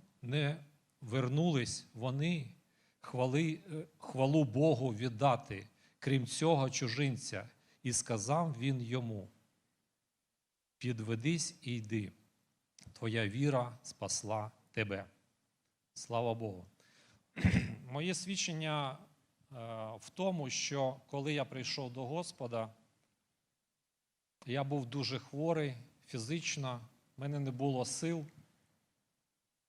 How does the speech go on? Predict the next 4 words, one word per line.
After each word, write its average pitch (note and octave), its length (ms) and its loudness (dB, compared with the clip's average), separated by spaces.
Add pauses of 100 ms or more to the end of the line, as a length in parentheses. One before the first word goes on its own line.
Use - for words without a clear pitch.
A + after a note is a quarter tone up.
(220)
в A#2+ 60 -10
мене C3+ 260 -2
була B2 540 2 (480)
дуже A#2 560 -6